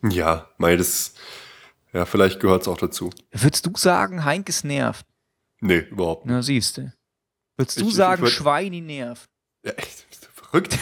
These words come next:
Speaker 2: <laughs> Ja.
Speaker 1: Du, deine Fragen, die nerven
Speaker 2: Ja,
Speaker 1: mich.
Speaker 2: also.
Speaker 1: Ich, ich, ich würd, ich ma-, mach mir eher mal Sorgen um Heinkes, weil manchmal in der Pressekonferenz sieht er so aus, als wäre er kurz vorm Herzinfarkt.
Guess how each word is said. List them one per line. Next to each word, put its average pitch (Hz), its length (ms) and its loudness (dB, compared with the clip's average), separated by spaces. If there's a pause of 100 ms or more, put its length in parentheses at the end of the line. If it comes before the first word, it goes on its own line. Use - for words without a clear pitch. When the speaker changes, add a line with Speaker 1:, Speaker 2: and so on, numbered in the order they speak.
(160)
Speaker 2:
<laughs> - 220 0
Ja. 156 180 4
Speaker 1:
Du, 170 180 0
deine 139 260 6
Fragen, 202 500 4
die 131 80 4
nerven 113 260 4
Speaker 2:
Ja, 180 140 -2
Speaker 1:
mich. - 80 -2
Speaker 2:
also. 190 320 0
Speaker 1:
Ich, 117 120 -2
ich, 113 60 -4
ich 117 100 -6
würd, 123 220 2
ich - 160 -12
ma-, 117 220 -2
mach 127 140 2
mir 120 140 0
eher 131 200 0
mal 117 280 0
Sorgen 117 360 4
um 104 140 -2
Heinkes, 110 420 0
weil 104 80 2
manchmal 107 400 2
in 104 80 2
der 101 60 2
Pressekonferenz 104 760 0
sieht 117 140 -4
er 110 40 0
so 104 120 2
aus, 110 220 0
als 107 100 -4
wäre 107 140 2
er 113 60 0
kurz - 360 -8
vorm 120 160 -2
Herzinfarkt. 110 720 -2